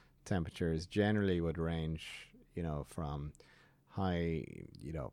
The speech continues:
ten to fifteen degrees at night to, you could get up to twenty-five, twenty-eight degrees down low in the, the middle of the afternoon.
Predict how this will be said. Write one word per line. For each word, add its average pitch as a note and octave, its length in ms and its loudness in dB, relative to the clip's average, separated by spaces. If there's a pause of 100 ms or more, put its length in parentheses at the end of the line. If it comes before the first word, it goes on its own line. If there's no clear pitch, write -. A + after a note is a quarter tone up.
ten F2 460 0
to E2+ 280 0
fifteen E2+ 560 -2
degrees E2 460 0
at D#2 100 -2
night F2 480 -2
to, E2+ 320 0 (440)
you B2+ 140 -4
could G#2 260 2
get F2 160 2
up F2 160 -2
to E2+ 440 0
twenty-five, E2 960 -4
twenty-eight D#2+ 480 -4
degrees D#2 560 -4
down D2 340 -4
low D2 240 -2
in C#2 180 -6
the, C#2+ 240 -6 (280)
the D2 140 -4
middle D2 220 -4
of B1+ 80 -6
the C2+ 80 -4
afternoon. B1 540 -8